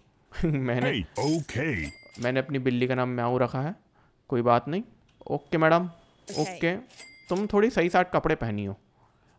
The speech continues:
Speaker 1: कोई बात नहीं, कोई बात नहीं। यहाँ कितने, यहाँ जब तक हजार डॉलर नहीं हो जा रहे, मैं यहाँ से पैसे ही नहीं उठाऊँगा। पाँच सौ पच्चीस डॉलर हैं वॉशिंग, वॉशिंग के।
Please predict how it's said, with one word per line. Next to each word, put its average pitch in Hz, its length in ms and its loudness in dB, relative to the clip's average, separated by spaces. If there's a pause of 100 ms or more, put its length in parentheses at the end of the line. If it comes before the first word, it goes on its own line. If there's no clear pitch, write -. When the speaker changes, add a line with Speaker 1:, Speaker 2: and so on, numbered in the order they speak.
(120)
Speaker 1:
कोई 127 140 0
बात 98 260 -2
नहीं, 101 120 -8 (720)
कोई 127 140 6
बात 104 220 6
नहीं। 110 100 0
यहाँ 127 180 2
कितने, 170 280 0
यहाँ 156 220 6
जब 175 140 4
तक 185 160 8
हजार 135 260 10
डॉलर 165 220 10
नहीं 170 140 4
हो 156 60 6
जा 147 120 10
रहे, 175 100 6
मैं 196 180 2 (140)
यहाँ 139 200 2
से 202 100 0
पैसे 135 360 8
ही 190 60 8
नहीं 170 100 6
उठाऊँगा। 107 460 0 (340)
पाँच 131 220 4
सौ 180 60 0
पच्चीस 160 380 0
डॉलर 117 320 6
हैं 104 180 -2 (420)
वॉशिंग, 113 340 4
वॉशिंग 113 320 2
के। 110 200 -2